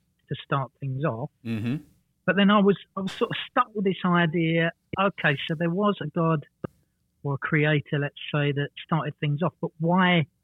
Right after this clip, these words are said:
Speaker 1: why do these bad things happen? Um, is it that he's lost interest? Is it that he's walked away from the situa-, you know, given up on his
Speaker 2: Right.
Speaker 1: project?
Speaker 2: So, th-, so this is an
Speaker 1: Um, or is it that he's invested his entire,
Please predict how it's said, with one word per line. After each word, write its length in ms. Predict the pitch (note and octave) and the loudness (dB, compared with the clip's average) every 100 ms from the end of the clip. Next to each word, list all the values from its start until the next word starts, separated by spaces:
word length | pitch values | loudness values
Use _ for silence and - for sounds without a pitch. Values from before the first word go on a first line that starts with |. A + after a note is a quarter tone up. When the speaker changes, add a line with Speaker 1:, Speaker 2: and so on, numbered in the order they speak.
| - | -4
Speaker 1:
why 440 | E3+ G3 F#3+ F3+ D3+ | 2 4 4 2 0
do 180 | E3 D3 | 0 0
these 260 | D3+ D3 - | -2 -4 -4
bad 180 | D#3 D3 - | -4 -4 -6
things 220 | D3+ C#3+ | -6 -4
happen? 520 | - D3 - A#2 A#2 C#3 _ - - _ _ _ _ _ _ - | -2 -2 -2 -8 -6 -10 _ -16 -16 _ _ _ _ _ _ 0
Um, 260 | D#3+ D3+ D3+ | 2 2 0
is 120 | F3 D3 | -2 -2
it 80 | D#3 | -2
that 80 | D#3 | -4
he's 100 | C#3+ | -4
lost 160 | D3 - F#3+ | -6 -2 2
interest? 420 | F#3 - A3 G#3+ - _ - | 2 2 0 -2 -10 _ -8
Is 160 | C#3+ D#3 | -6 -4
it 100 | C3+ | -4
that 160 | D3+ | -4
he's 560 | D#3 D3 C#3+ C#3 C#3 C#3 - - _ D3 | -2 0 0 -2 -4 -6 -10 -16 _ -4
walked 300 | E3 - D3 | -4 -2 -2
away 300 | D3+ F#3 - | 0 0 -2
from 200 | F3 E3+ | 0 0
the 80 | E3 - | 0 -2
situa-, 360 | E3 - F3 F3 | -4 -2 -2 -2
you 80 | G3 | 0
know, 120 | D3+ | 0
given 220 | C#3+ E3+ E3 | 0 0 0
up 100 | D#3 | 0
on 120 | D#3+ | -2
his 80 | D3 | 0
Speaker 2:
Right. 120 | A2 | 0
Speaker 1:
project? 400 | C#3 F3 A3 A#3+ _ _ _ _ _ _ _ - - | -2 -2 -2 -4 _ _ _ _ _ _ _ -20 -12
Speaker 2:
So, 180 | - D3 | -4 -4
th-, 140 | D#3 | -2
so 100 | - | -6
this 160 | D#3+ G#3+ | -4 -2
is 80 | F3+ | 4
an 60 | F3 | 4
Speaker 1:
Um, 180 | F3 F3 | 4 4
or 260 | G#3+ G3 F3 | 4 4 6
is 200 | B3 C4 | 4 6
it 260 | E3+ D3+ - | 4 2 0
that 120 | F#3+ | -2
he's 180 | F#3+ F3+ F#3+ | 0 0 2
invested 580 | F#3+ G3 G3+ - D3 | 2 2 0 0 -2
his 140 | D#3 D3 | -2 2
entire, 680 | E3+ - F#3+ F3+ E3 D3+ | 2 4 4 4 2 0